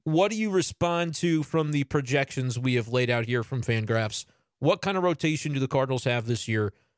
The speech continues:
uh, and how do you feel about the bullpen as of right now? Sure, they could still make adds. They could add guys. There are guys out in the market, but we kind of expect them to be kinda settling into their digs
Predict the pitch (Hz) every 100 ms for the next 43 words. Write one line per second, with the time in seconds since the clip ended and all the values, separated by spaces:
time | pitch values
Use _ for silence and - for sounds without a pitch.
0 | _ - 107 107 143 139 123 139 123 117
1 | 110 120 113 110 110 104 101 107 98 95
2 | - - 220 170 175 156 180 175 165 147
3 | 147 151 135 - - _ - 151 156 135
4 | 127 120 117 127 - - _ - 156 143
5 | 139 139 127 120 113 117 113 110 101 _
6 | _ _ _ _ 135 139 139 190 226 185
7 | 160 - 160 151 160 147 139 - 151 131
8 | - 156 151 139 143 135 123 123 110 117
9 | 101 82